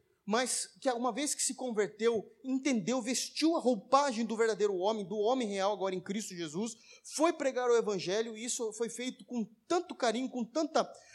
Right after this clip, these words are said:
veemência, que pessoas saíram da igreja de Roma, do descanso daquela igreja, que possivelmente era uma igreja mais tranquila, por ser uma igreja mãe, né, a igreja sede, como alguns falam,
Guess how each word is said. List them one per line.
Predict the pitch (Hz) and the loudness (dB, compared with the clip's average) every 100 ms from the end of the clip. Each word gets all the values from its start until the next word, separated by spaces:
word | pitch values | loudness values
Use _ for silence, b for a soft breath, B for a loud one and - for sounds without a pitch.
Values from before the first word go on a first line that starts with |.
| B | B
veemência, | 160 170 311 254 240 311 - 226 | -4 2 4 4 4 2 2 -2
que | 233 | -4
pessoas | - 254 - 294 339 302 | -2 -2 0 0 0 0
saíram | 269 247 311 294 | 0 2 2 2
da | 240 | -2
igreja | 226 226 | -2 -4
de | 190 | -4
Roma, | 175 196 233 175 B B - | -2 2 2 0 B B -8
do | 220 | -6
descanso | 220 262 - - 311 349 - 247 | 0 0 0 0 0 2 -2 -4
daquela | 220 240 233 | -4 -4 -6
igreja, | 175 180 247 208 | -4 -2 0 -2
que | 180 | -6
possivelmente | 185 202 196 196 202 214 | -12 -10 -8 -8 -6 -6
era | |
uma | 190 | -6
igreja | 175 180 180 | -6 -6 -4
mais | 185 180 B B B - | -4 -6 B B B -2
tranquila, | 254 - 262 277 208 | 0 0 -2 -2 -2
por | 180 | -4
ser | - 226 | -4 -2
uma | 214 | -2
igreja | 180 196 185 185 - | -2 -4 -4 -6 -4
mãe, | 180 185 220 262 196 | 0 4 6 6 4
né, | 185 240 | 0 -2
a | 185 | -2
igreja | 156 190 170 | 0 0 0
sede, | - 208 220 175 | -4 -2 -2 -2
como | 202 | -2
alguns | 185 175 - | -2 -4 0
falam, | 175 190 247 | 2 2 0